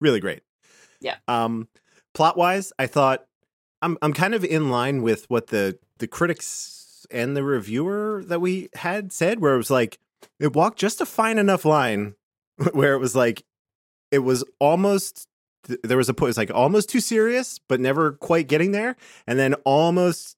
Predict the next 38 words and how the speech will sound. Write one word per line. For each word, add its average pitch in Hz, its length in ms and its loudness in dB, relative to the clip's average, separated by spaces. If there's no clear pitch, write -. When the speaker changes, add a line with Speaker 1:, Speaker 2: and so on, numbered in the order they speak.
Speaker 1:
too 170 280 -2
corny, 147 500 2
but 139 220 0
never 143 260 6
quite 147 240 4
getting 139 280 4
there. 87 200 -2
So 131 200 2
it 123 80 0
straddled 208 340 2
that 151 120 4
Speaker 2:
Mm-hmm. 139 40 2
Speaker 1:
line 147 340 2
really, 156 360 6
really 160 240 4
well 151 200 6
for 117 180 -4
me. 78 240 -4
And 104 160 -4
I, 123 80 -4
I, 127 160 -2
again, 135 240 -2
I 123 60 0
don't 147 120 0
watch 143 180 0
a 156 40 2
lot 139 140 4
of 110 240 -2
romantic 120 360 0
comedy 135 360 0
movies, 95 440 -4
so 117 100 -2
I, 113 340 -2
I 120 40 -2
don't 156 140 -2
have, 143 180 -2
like, 123 140 0
a 95 140 -4